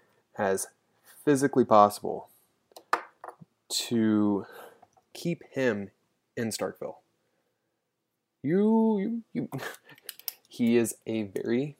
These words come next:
very good coach. He is very good at what is, at, like, everything that he does. He is a very good man on top of all of that. And he is someone that is truly loyal to the state of Mississippi and truly loyal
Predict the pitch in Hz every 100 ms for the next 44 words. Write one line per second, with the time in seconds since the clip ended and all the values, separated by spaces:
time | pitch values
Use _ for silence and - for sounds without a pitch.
0 | - 104 110 127 127 85 - - _ _
1 | _ _ _ _ _ _ - 104 90 98
2 | 95 107 104 107 101 - - - 110 -
3 | - 104 - 135 147 131 98 98 95 92
4 | 95 95 - - _ _ _ _ _ _
5 | _ _ _ _ _ - - 120 113 104
6 | 104 113 98 104 95 98 107 113 104 95
7 | 90 - - 131 139 110 95 95 113 -
8 | - _ - - _ _ _ _ _ _
9 | - 123 135 123 - 143 151 123 110 -
10 | - - 143 147 131 113 104 107 110 104
11 | - 101 98 101 98 92 95 - - 147
12 | - 254 247 _ _ _ _ _ _ _
13 | _ 127 123 - - 170 160 156 135 135
14 | 131 131